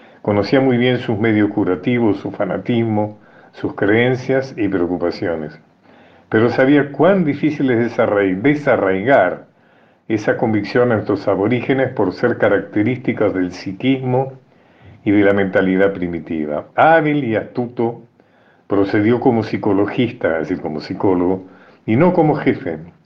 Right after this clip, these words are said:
Reafirma su respeto por la libertad a quienes lo consultan, y de-, es decir, no los obliga, ¿no es cierto?, los convence.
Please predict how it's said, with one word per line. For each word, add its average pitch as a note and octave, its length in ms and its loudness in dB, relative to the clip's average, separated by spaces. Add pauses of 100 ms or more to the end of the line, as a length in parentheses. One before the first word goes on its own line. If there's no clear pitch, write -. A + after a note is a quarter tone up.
(420)
Reafirma D3 500 2
su B2 180 0
respeto C#3 520 0
por G#2 140 0
la G2 100 2
libertad F#2 500 2
a A2 120 -2
quienes A2 260 -2
lo F#2 120 -4
consultan, C#3+ 800 -2 (400)
y A2+ 80 0
de-, A#2 180 0
es B2+ 60 4
decir, D#3 280 2
no E3 140 2
los E3+ 240 2
obliga, C#3 460 4
¿no F2 80 -4
es F2+ 80 -8
cierto?, B2+ 260 -2
los G2+ 180 0
convence. F#2+ 800 -2